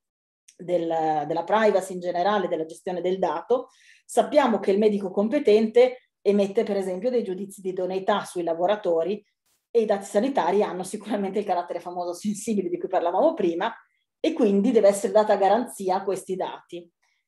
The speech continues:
Ehm, nei confronti di chi? Dell'interessato al trattamento, quindi interessato al trattamento che è il lavoratore che dà, fornisce dati a chi?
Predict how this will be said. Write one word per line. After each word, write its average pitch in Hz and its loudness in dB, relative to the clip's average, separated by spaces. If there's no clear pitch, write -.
Ehm, 196 -2
nei 233 -2
confronti 247 -2
di 214 -10
chi? 165 -14
Dell'interessato 202 2
al 254 0
trattamento, 190 0
quindi 180 -4
interessato 202 -2
al 185 0
trattamento 247 -4
che 175 -2
è - 2
il 180 -2
lavoratore 185 0
che 196 0
dà, 196 -4
fornisce 226 -4
dati 175 -4
a 208 -4
chi? 175 -6